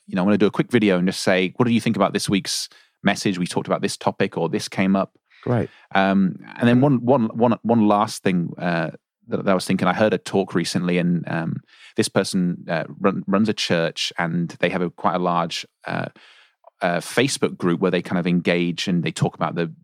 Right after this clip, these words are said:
Speaker 1: the message and during the week, and they have a bit of a community online inside of a Facebook group where people chat and, and connect. And, and the person had shared and said, you know, a lot of the times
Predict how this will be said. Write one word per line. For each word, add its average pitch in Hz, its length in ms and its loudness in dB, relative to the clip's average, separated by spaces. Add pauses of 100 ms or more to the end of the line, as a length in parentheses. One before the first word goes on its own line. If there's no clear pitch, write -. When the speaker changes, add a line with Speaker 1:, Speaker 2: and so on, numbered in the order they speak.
(160)
Speaker 1:
the 87 60 -2
message 85 520 -2
and 87 220 0
during 90 240 2
the 85 80 2
week, 85 400 0
and 82 100 -2
they 87 40 -4
have 85 100 -4
a 82 60 -4 (100)
bit - 80 0
of 87 60 2
a 92 40 -4
community 101 600 4
online 90 640 2
inside 87 260 2
of 85 60 2
a 87 40 2
Facebook 82 440 -2
group 87 180 0
where 82 100 0
people 82 220 -6
chat 90 320 0
and, 80 200 -6 (460)
and 87 140 -4
connect. 113 340 2
And, 92 220 4 (540)
and 92 360 4
the 92 140 0
person 98 400 2 (100)
had 98 120 0
shared 101 300 2
and 85 60 -2
said, 87 320 0
you 98 80 -2
know, 85 200 -2
a 95 80 2
lot 107 140 4
of 85 60 2
the 98 60 -4
times 90 380 0